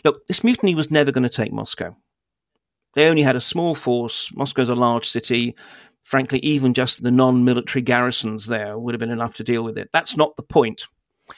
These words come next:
The amazing thing was precisely how little resistance there was on the way. And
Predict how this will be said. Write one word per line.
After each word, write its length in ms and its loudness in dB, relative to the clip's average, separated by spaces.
The 80 2
amazing 540 4
thing 260 2
was 100 2
precisely 800 0
how 460 2
little 400 2
resistance 500 -4
there 140 0
was 240 0
on 240 0
the 80 -2
way. 360 -6
And 260 2